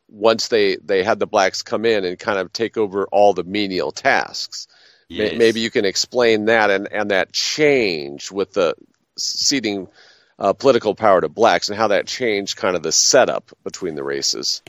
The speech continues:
Speaker 2: Absolutely.
Speaker 1: In non-political ways, in economic and social ways, as well as the overt political stuff that we know about.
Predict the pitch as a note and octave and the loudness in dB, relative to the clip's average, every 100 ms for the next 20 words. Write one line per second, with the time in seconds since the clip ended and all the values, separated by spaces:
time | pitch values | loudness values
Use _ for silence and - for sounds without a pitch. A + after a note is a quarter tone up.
0 | _ _ - C3 C3+ - C#3 C#3 A2+ A#2 | _ _ -2 0 0 -2 -4 0 2 4
1 | C3 B2+ - - D#2+ - D#2 D2+ C#2 D#2 | 4 2 -2 -12 -12 -8 -10 -8 -6 -4
2 | G#2+ G#2+ A2+ A#2 A#2 A#2 A2+ G#2+ G#2+ F#2 | -2 2 2 2 2 2 2 0 -4 -6
3 | - A#2+ A#2 G2+ D#2 D2+ D2+ F2+ - G2 | -2 -2 -2 -6 -6 -6 -4 -8 -2 2
4 | F#2+ E2 - - - _ _ _ G#2+ G2+ | 2 2 -2 -6 -20 _ _ _ 0 2
5 | G2 G#2+ G2+ - G#2+ A#2 - C#2+ - F2+ | 2 4 2 2 2 4 2 -2 -2 -2
6 | D#2 F2 D2+ E2 G2+ G2 C#2 - G1+ G1+ | -2 -2 -6 -2 2 4 2 -4 -8 -12